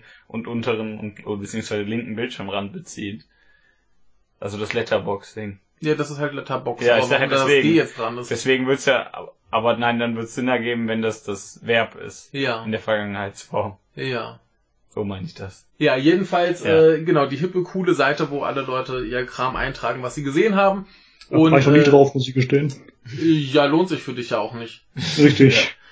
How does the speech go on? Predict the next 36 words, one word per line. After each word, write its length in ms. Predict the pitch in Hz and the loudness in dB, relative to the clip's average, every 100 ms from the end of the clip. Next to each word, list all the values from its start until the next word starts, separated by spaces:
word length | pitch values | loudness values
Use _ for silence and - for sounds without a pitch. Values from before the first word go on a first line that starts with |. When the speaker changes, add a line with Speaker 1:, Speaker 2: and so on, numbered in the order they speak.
| _ - | _ 2
Speaker 2:
Ja, 260 | 147 127 - - | 2 2 -6 -4
aber 160 | 151 180 | 0 2
ich 80 | |
habe 140 | 190 208 | 2 2
jetzt 160 | 202 | 0
mal 200 | 202 180 | 0 0
zwei 360 | - - 170 185 | -2 0 4 4
Lis-, 440 | 160 170 170 240 | 2 -2 -4 -2
äh, 420 | 170 160 156 151 156 | 4 6 6 4 -4
zweitausendsiebener, 1080 | - 170 175 170 160 139 202 226 160 139 139 | -6 -4 -2 0 0 -2 -4 -2 0 2 0
äh, 180 | 143 139 | -2 -2
siebzehner 420 | 190 - 160 135 | -6 -6 -4 -2
Listen, 280 | 147 - 151 | -4 -6 -8
und 80 | - | -4
zwar 120 | - | -2
einmal 220 | 156 160 | 0 0
die 240 | 147 151 151 | -2 -4 -4
beliebtesten 880 | 143 147 160 247 - 262 - - 233 | 0 0 0 -6 -6 -8 -8 -10 -10
Filme 480 | - 247 240 262 262 _ _ - | -6 -6 -4 -6 -10 _ _ -6
und 140 | 156 | -4
einmal 320 | - 180 190 165 | 0 2 2 2
die 120 | 147 | 0
am 260 | 160 165 165 | 2 0 -2
höchsten 600 | 151 208 262 - - 165 | 0 0 0 -2 -4 -2
bewerteten 720 | 131 143 226 247 180 120 113 | 2 2 2 0 -8 -10 -12
Filme. 600 | - 127 120 127 180 226 - _ _ | -6 -2 -2 -2 -4 -6 -16 _ _
Speaker 1:
Sind 360 | 92 110 123 135 | -16 -8 -4 -4
das 100 | 127 | -2
jetzt 220 | 127 - | -4 -4
nur 120 | 127 | -6
die 340 | 117 131 135 131 - - | -4 -4 -4 -4 -8 -6
auf 240 | 120 - | -6 -6
dieser 320 | - 127 123 | -6 -2 0
Seite, 420 | 113 113 107 117 101 | 2 2 2 0 -4
die 200 | 92 101 | -6 -10
beliebtesten, 800 | 101 101 104 98 - - - | -8 -8 -8 -12 -12 -14 -16